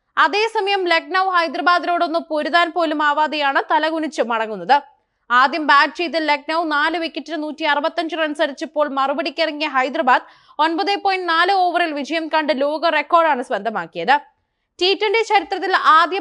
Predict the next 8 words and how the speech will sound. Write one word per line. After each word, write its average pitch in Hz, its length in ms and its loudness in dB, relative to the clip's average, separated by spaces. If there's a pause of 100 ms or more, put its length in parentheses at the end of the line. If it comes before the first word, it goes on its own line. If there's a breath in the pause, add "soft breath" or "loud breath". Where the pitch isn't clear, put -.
പത്ത് 330 280 0
ഓവറിനുള്ളിൽ 349 600 0
ഒരു 339 140 -2
ടീം 320 400 -6
നേടുന്ന 320 540 -2
ഉയർന്ന 311 400 0
ടീം 311 300 -4
ടോട്ടലാണിത്. 254 640 0